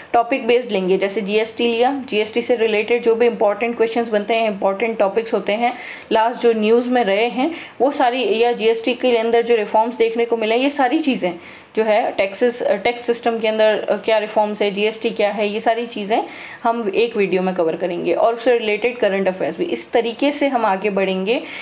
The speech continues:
कि आपका prelims जो है उस तब तक prelims के, अ, जो आप exam पे बैठने जाएंगे ना, एग्जाम cover करने जाएंगे, उससे पहले तक आपका economics पूरी तरीके से क्लियर होगा, ये मेरी guarantee है।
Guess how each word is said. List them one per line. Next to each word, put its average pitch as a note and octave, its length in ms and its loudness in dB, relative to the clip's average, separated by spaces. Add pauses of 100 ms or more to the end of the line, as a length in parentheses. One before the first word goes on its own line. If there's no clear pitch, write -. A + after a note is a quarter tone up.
(140)
कि C4+ 100 4
आपका A3 360 0
prelims B3 640 0
जो B3 100 4
है A3 240 2
उस - 280 -4 (100)
तब B3+ 240 0
तक C4 100 2 (200)
prelims B3 360 0
के, B3 160 0
अ, F#3+ 480 0
जो F#3+ 160 0
आप G#3+ 260 2
exam G#3 420 0
पे A3+ 80 4
बैठने G3+ 400 0
जाएंगे F3+ 300 -2
ना, A3 60 2
एग्जाम G3 560 -2 (140)
cover F#3+ 200 2
करने G3+ 260 -4
जाएंगे, F3+ 400 0 (380)
उससे F4 240 0
पहले B3+ 300 0
तक B3 160 -2
आपका A#3 260 0
economics B3 680 2
पूरी C4 280 0
तरीके G3+ 320 0
से A3+ 160 0
क्लियर F3+ 380 0
होगा, - 380 -6 (420)
ये B3+ 120 2
मेरी A#3 240 2
guarantee F#3 480 2
है। B3 160 2